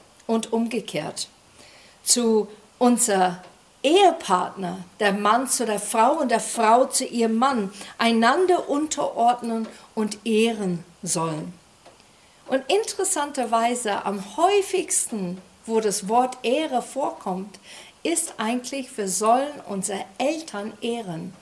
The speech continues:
unsere Mutter, unser Vater ehren.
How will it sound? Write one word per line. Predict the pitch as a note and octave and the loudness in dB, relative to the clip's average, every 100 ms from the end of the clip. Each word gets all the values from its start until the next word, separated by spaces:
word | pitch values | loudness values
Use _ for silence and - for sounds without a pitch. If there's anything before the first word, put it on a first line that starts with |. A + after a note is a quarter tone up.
| - - - | -20 -16 -6
unsere | F#3 F#3 F3 | -4 -2 -2
Mutter, | F3 A#3 D4+ - E4+ F#4+ - - - | 0 -2 -4 -4 -2 -2 -4 -16 -12
unser | G#3 G3 F#3 | -8 -4 -4
Vater | F#3 - G#3+ A#3 A#3 A#3+ A3+ - - | -4 -2 0 0 -6 -10 -12 -12 -10
ehren. | G3+ G3+ G#3 F3+ F3+ | -6 -4 -4 -6 -8